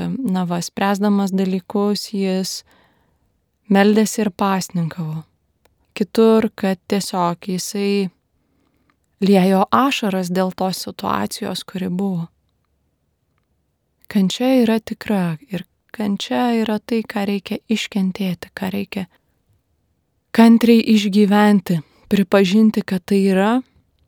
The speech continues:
tam, kad paskui būtų galima pasakyti, „Tebūnie ne taip, kaip aš noriu“, tai yra, kad kančios nebūtų, bet kaip tu,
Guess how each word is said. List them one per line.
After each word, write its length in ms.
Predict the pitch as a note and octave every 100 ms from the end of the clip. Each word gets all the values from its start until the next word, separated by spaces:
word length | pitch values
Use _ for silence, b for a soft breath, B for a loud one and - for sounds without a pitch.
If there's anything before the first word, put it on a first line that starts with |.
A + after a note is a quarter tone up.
| _ -
tam, 220 | G#3+ G#3
kad 220 | G3+ G#3 -
paskui 720 | G3 - - G#3+ A#3 A#3 F#3+ - _ _ _ _ _ -
būtų 340 | G3+ A3 - F#3+
galima 460 | G3 G3 G3 F#3+
pasakyti, 760 | F3+ F#3+ - F#3 - G3+ - F#3 b b b b b -
„Tebūnie 720 | F3+ F#3+ F#3+ F#3+ G3 G3 G3
ne 220 | F#3 F#3
taip, 280 | - G3 -
kaip 220 | - F#3+ -
aš 240 | G3+ -
noriu“, 300 | A#3 B3+ C4 -
tai 180 | - F3
yra, 140 | E3+
kad 160 | - F#3+
kančios 560 | - F3 - F3+ F#3 -
nebūtų, 560 | F3+ F3 F#3+ - C#4 - _ _ _ _ _ _ _ _ _ G#3
bet 160 | G#3
kaip 240 | - A#3 -
tu, 260 | - F3+